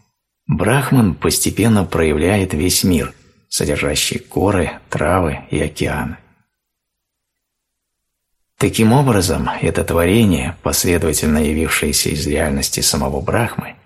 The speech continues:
кажется возникшим из чего-то другого. Так все объекты, пребывающие в трех мирах,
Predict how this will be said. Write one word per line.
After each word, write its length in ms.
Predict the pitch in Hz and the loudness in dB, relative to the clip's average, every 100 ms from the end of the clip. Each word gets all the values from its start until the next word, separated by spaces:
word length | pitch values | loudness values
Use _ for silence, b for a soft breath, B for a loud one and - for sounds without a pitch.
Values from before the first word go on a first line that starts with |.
| _ _ _ _ _ _ _ - | _ _ _ _ _ _ _ -4
кажется 540 | 117 131 127 - 98 | 0 2 2 0 0
возникшим 680 | 85 80 92 123 - 92 65 - | 0 0 0 0 0 -2 -4 -4
из 100 | 78 | -4
чего-то 460 | - - 80 90 - | -2 0 0 0 -2
другого. 560 | 87 82 71 - 76 _ _ _ _ _ _ _ _ _ _ _ _ _ _ _ - | -2 -2 -4 -4 -8 _ _ _ _ _ _ _ _ _ _ _ _ _ _ _ -2
Так 240 | 120 120 | 0 0
все 300 | - - 73 | 0 0 0
объекты, 500 | - 98 123 - 73 | 2 2 2 0 -2
пребывающие 720 | 71 69 67 82 67 - 64 | -2 0 2 2 0 -2 -2
в 60 | - | -4
трех 280 | 64 53 - | -4 -4 -2
мирах, 460 | 64 62 - - | -2 -2 -6 -12